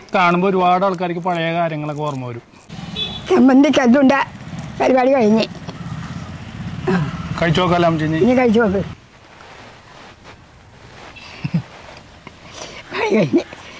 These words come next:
Speaker 1: അടിപൊളിയാണ് ട്ടോ. ഇനി നാലുണ്ട കൂടെ ഉണ്ടല്ലോ അമ്മച്ചി?
Speaker 2: അതുപോലെ, ഏ,
Speaker 1: ആ, നമ്മൾ തിന്നാം നമ്മളെ.
Speaker 2: ക്യാമറമാനും കൂടി. പതിനെട്ട് കൊണ്ട് വെച്ചു ഇവിടെ. എന്നാ?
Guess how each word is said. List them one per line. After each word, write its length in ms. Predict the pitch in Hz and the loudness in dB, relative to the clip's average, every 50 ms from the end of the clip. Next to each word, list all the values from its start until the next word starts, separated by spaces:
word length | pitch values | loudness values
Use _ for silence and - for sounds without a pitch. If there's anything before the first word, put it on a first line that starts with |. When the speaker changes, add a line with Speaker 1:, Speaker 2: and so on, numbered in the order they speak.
| - - - - - - - - - - - - - - - - - - - - - - - - - - - - - - - - | -20 -20 -20 -20 -18 -18 -18 -18 -18 -20 -20 -20 -20 -20 -20 -20 -20 -20 -20 -20 -20 -20 -20 -20 -20 -20 -20 -18 -18 -12 -4 0
Speaker 1:
അടിപൊളിയാണ് 440 | 151 143 156 160 156 151 139 135 127 | 2 4 4 4 4 4 4 4 4
ട്ടോ. 100 | 120 - - - - - - - - - - - - - - - - - - - | 2 0 -2 -4 -20 -20 -20 -20 -20 -20 -20 -20 -20 -20 -20 -20 -18 -10 -2 0
ഇനി 180 | 156 160 170 180 | 2 4 4 4
നാലുണ്ട 420 | 190 190 180 175 175 185 185 180 | 4 4 4 4 4 4 2 2
കൂടെ 160 | 180 175 180 | 2 2 0
ഉണ്ടല്ലോ 200 | 180 175 170 170 | 0 2 2 2
അമ്മച്ചി? 200 | 165 160 147 165 160 - - | 2 2 0 -4 -4 -6 -4
Speaker 2:
അതുപോലെ, 500 | - 220 214 226 240 247 262 269 269 269 - - - - - - | -2 0 2 2 4 4 4 2 2 0 -2 -6 -14 -12 -4 -2
ഏ, 100 | 370 - | 2 2
Speaker 1:
ആ, 180 | 226 - - - | 4 4 4 2
നമ്മൾ 160 | 170 156 156 | 2 2 2
തിന്നാം 160 | 147 165 165 | 0 0 0
നമ്മളെ. 260 | 156 269 127 123 120 - - - - | 0 -2 -4 -6 -8 -12 -14 -12 -6
Speaker 2:
ക്യാമറമാനും 480 | 381 403 392 226 240 226 226 226 226 226 | -2 -2 0 0 2 2 2 0 2 0
കൂടി. 180 | 240 220 202 202 - - - - - - - - - - - - - - - - - - - - - - - - - - - - - - - - - - - - - - 381 | 0 0 -2 -4 -8 -18 -20 -20 -20 -20 -20 -20 -20 -20 -20 -20 -20 -20 -20 -20 -20 -20 -20 -20 -20 -20 -20 -20 -20 -20 -20 -20 -20 -20 -20 -20 -20 -20 -20 -20 -10 -4 -4
പതിനെട്ട് 320 | 403 392 226 220 202 208 | -2 0 0 0 0 -2
കൊണ്ട് 140 | 214 214 214 | -2 0 0
വെച്ചു 160 | 220 202 - | -2 -2 -2
ഇവിടെ. 160 | 349 330 - - - - - - - - - - - - - - - - - - - - - - - - - - - - - - - - - - - - - - - - - - | -4 -6 -8 -10 -18 -20 -20 -20 -20 -20 -20 -20 -20 -20 -20 -20 -20 -20 -20 -20 -20 -20 -20 -20 -20 -20 -20 -20 -20 -20 -20 -20 -20 -20 -20 -20 -20 -20 -20 -20 -20 -18 -10 -2
എന്നാ? 160 | - 208 208 | 0 0 0